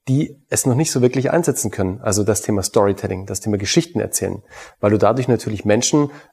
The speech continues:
über ein sehr, über eine emotionale Ebene abholen kannst, was ein extremer Vorteil sein kann.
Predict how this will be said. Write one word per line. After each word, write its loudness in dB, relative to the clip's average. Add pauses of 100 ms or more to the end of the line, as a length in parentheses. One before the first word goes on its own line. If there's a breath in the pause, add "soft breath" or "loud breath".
über 4
ein 4
sehr, 2
über 0 (200)
eine 0
emotionale 2
Ebene 2
abholen 0
kannst, -8 (200)
was -4
ein 2
extremer 2
Vorteil -2
sein -2
kann. -10